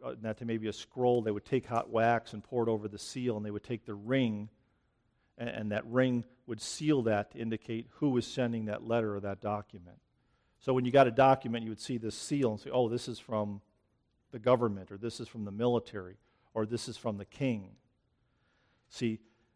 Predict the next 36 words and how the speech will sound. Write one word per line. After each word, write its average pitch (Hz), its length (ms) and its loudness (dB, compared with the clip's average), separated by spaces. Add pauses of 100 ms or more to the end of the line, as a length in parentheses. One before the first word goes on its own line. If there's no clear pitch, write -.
this 135 200 2
word 131 260 4
sealed 156 420 2
here 117 140 2
is 110 80 0
talking 123 340 -2
about 110 260 0
that 123 80 -14
you've 139 280 -4
been 127 140 2
sealed, 123 600 4
you've 120 220 -6
been 113 220 0
marked 127 520 2
by 117 200 2
God 113 520 2
through 135 180 -6
the 120 120 4
Holy 120 240 -2
Spirit 113 540 -2
as 107 160 -10
Christ's 110 420 -4
own. 107 260 -2 (3500)
That's 110 240 -6
the 117 100 -16
seal 135 420 -2
you 107 180 -6
have 98 220 -6
on 92 140 -12
you. 98 80 -18
And 104 80 -14
guess 113 240 0
what? 113 160 2
Here's 113 180 -4
the 113 60 -10
deal. 120 260 -2